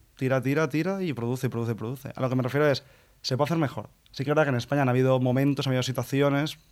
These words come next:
que yo he leído de varios años que han intentado hacer, o se ha incitado a hacer iniciativas de compost comunitario y cosas del estilo, que viene bien. Pero yo creo que aún queda mucho. No hemos llegado al punto de, de los países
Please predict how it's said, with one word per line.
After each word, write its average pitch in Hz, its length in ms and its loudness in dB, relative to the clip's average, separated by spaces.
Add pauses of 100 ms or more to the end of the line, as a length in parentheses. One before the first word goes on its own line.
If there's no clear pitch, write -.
(160)
que 120 120 -4
yo 110 80 -4
he 110 40 -4
leído 127 500 0
de 120 200 -2
varios 113 300 -2
años 127 340 2
que - 80 -6
han 120 80 0
intentado 120 220 0
hacer, 120 260 -2 (760)
o 127 120 -2
se - 100 -4
ha 127 80 2
incitado 127 320 0
a 127 40 2
hacer 127 120 2
iniciativas 123 560 0
de 123 200 -2
compost 113 400 -8
comunitario 185 680 2
y 135 180 -2
cosas 120 220 -2
del 120 100 -2
estilo, 131 300 -4
que 127 220 -6
viene 113 400 -4
bien. 120 280 -4 (600)
Pero 127 180 2
yo 131 140 2
creo 151 180 2
que 139 80 -6
aún 120 60 -4
queda 135 180 2
mucho. 120 380 -2
No 110 80 -2
hemos 123 160 2
llegado 123 180 4
al 120 80 0
punto 123 340 -2
de, 120 540 0
de 117 100 -2
los 117 140 -6
países 117 480 -4